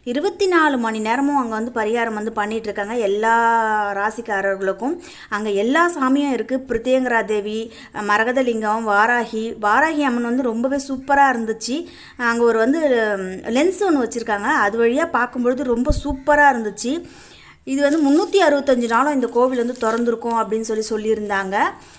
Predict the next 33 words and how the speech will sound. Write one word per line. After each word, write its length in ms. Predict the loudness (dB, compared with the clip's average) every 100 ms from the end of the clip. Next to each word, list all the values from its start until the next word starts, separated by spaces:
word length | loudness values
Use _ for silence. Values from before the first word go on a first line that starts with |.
| -10 -2
ஆ, 140 | -2
காலையில 440 | 2 4 4 2
எட்டு 280 | 0 0 0
மணிலேருந்து 460 | 2 2 0 0 0
நைட்டு 200 | 0 0
எட்டு 240 | -2 0
மணி 140 | -2 0
வரைக்கும் 280 | -2 -2
வந்து 180 | -2 0
திறந்திருந்தாங்க, 680 | 0 -2 -2 -6 -4 -2 0 -2 -6 -20 _ _ _
திறந்திருக்கும் 440 | -4 -2 -2 -2 -2
அப்படின்னு 180 | -2 -2
சொல்லியிருந்தாங்க. 520 | 0 -2 -2 -4 -4
சாரி, 320 | -4 -6 -10 -14 -20 -20 -20 -6 2
ஹயக்ரீவர் 600 | 2 2 0 2 2 2
வந்து 240 | 0 0
இருக்காரு. 280 | -2 -2 -2
இங்க 260 | -2 -2 -2
வந்து 200 | 0 0
பசங்களோட 360 | 0 0 0
படிப்பு 440 | 0 0 -2 -2 -2
சம்மந்தமா 560 | -4 -6 -6 -4 -4 -4
எல்லாமே 340 | -2 -2 -2
வந்து, 560 | -6 -4 -4 -2 -2 -4 -14 -20 -20 _
ஆ, 260 | -6 -4 -2
நிறைவேறும் 580 | 0 0 0 0 0 -2
அப்படின்னு 320 | -4 -6 -4
சொல்லி 300 | -4 -4 -4
சொல்லியிருந்தாங்க. 320 | -4 -6 -4 -4 -6 -20 -18 -6
நாங்க 380 | -4 -2 -2
பொற்கோவில்ல 600 | -2 0 0 0 0 0
வந்து 80 | -2
பார்த்தீங்கன்னா, 320 | -2 -2 -4